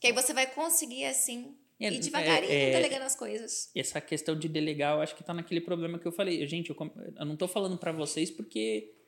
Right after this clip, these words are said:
Speaker 2: é porque eu sei como é. É, é,
Speaker 1: Sim.
Speaker 2: essa questão do ego do, do
Speaker 1: É.
Speaker 2: empreendedor é algo que acaba com uma empresa.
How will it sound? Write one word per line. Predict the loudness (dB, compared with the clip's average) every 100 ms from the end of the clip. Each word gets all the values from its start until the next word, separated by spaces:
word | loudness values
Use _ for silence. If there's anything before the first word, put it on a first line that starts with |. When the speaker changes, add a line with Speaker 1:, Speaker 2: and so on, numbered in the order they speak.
| _ _ -12
Speaker 2:
é | -10
porque | -8 8 10
eu | 12 10
sei | 10 10
como | 10 8 8
é. | 8 8 6 0 -4
É, | -2
é, |
Speaker 1:
Sim. | 2 4
Speaker 2:
essa | 6 6 4
questão | 4 4 4
do | 8 10
ego | 12 10 8 0 0
do, | -2 -4 -2
do |
Speaker 1:
É. | -2
Speaker 2:
empreendedor | 0 0 2 0 2 2 2 0 -6 -20 _ _ -2
é | 2
algo | 4 2 -2
que | -6 -2 0 0 -2 -6
acaba | -20 -4 2 2 2
com | -2
uma | -4
empresa. | -4 -2 0 0 -2 -10